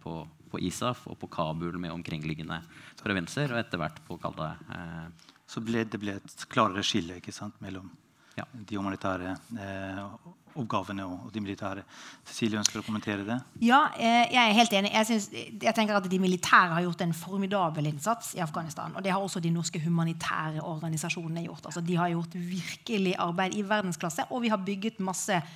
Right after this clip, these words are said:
Speaker 3: norsk kompetanse som vi har tatt med oss hjem eller til andre konfliktområder. Så det, altså, Norge har fått masse igjen <laughs> for sin innsats i Afghanistan. Men det er ikke det vi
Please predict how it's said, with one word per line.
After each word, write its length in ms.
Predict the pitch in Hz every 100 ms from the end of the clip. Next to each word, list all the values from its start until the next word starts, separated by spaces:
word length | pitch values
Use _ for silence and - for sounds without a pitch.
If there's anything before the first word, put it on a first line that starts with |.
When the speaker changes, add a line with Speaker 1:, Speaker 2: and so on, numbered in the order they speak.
| -
Speaker 3:
norsk 300 | 226 220 -
kompetanse 720 | - 180 - 226 226 175 - 381 - -
som 280 | - 311 233
vi 80 | 202
har 120 | 214
tatt 200 | 247 233 294
med 140 | 277
oss 240 | 220 - - -
hjem 440 | - 254 262 330 381 -
eller 280 | 302 269 247
til 160 | 277 277
andre 360 | 233 247 254 233
konfliktområder. 880 | 208 202 - - 165 165 156 185 190 - -
Så 120 | -
det, 120 | 262 269 262
altså, 200 | 226 247
Norge 500 | 226 233 269 254 202 226
har 240 | 254 226
fått 240 | - 226 233
masse 440 | 240 294 - -
igjen 420 | 247 254 262 233 160 - 233 -
<laughs> 420 | - - 226 220
for 240 | 262 208
sin 260 | 156 240 226
innsats 460 | 240 233 277 -
i 80 | 285
Afghanistan. 640 | 285 285 285 262 208 165 - - -
Men 160 | - 233
det 120 | 277
er 80 | 269
ikke 160 | 254 240
det 120 | 247
vi 100 | 220